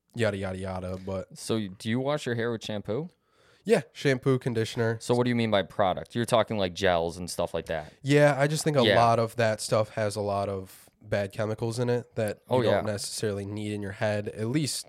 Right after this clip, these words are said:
Speaker 1: every day. I mean, that's terrible. If you're putting product in your hair every day,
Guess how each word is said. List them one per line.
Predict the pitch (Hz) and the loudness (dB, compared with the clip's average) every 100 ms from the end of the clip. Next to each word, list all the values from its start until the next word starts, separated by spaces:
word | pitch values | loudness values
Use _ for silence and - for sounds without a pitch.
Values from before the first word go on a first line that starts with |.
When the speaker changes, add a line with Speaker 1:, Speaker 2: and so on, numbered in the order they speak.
| _ - | _ -6
Speaker 1:
every | 110 110 | -4 -2
day. | 107 101 98 | -2 -2 -2
I | |
mean, | 104 | -2
that's | 104 98 | -4 -6
terrible. | - 113 101 92 92 - - - - _ | -2 -2 -2 -6 -10 -12 -20 -20 -20 _
If | 156 | 0
you're | 190 | 2
putting | 202 135 | 2 2
product | 120 110 113 110 | 4 4 4 0
in | 120 | 0
your | 120 | 2
hair | 120 113 113 110 | 2 2 0 0
every | 107 110 110 107 104 | -2 -2 -2 -6 -4
day, | 98 95 104 | -4 -2 -4